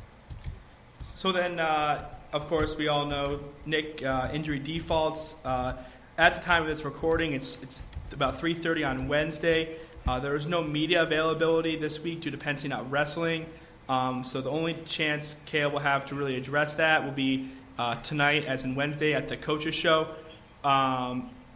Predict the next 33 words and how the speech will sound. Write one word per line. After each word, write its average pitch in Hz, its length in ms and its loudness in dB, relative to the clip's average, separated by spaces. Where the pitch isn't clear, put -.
so, 131 280 0
you 135 80 0
know, 139 80 -2
by 139 120 4
the 139 60 0
time 160 200 6
you're 151 80 -2
listening 156 260 0
to 156 80 -8
this, 165 400 2
we 147 100 -2
might 143 200 0
have 135 420 2
a 135 60 -6
clear 156 340 0
status 147 460 2
update 147 460 0
on 143 160 2
Nick 147 120 -2
Suriano, 147 560 0
but, 131 320 -4
uh, 131 120 -2
we 156 260 0
really 151 260 -2
have 139 120 -4
nothing 143 340 -2
to 135 120 -8
report 139 360 -2
on 135 140 -2
that 147 240 0
front 143 380 0
other 143 240 -2
than 127 400 -4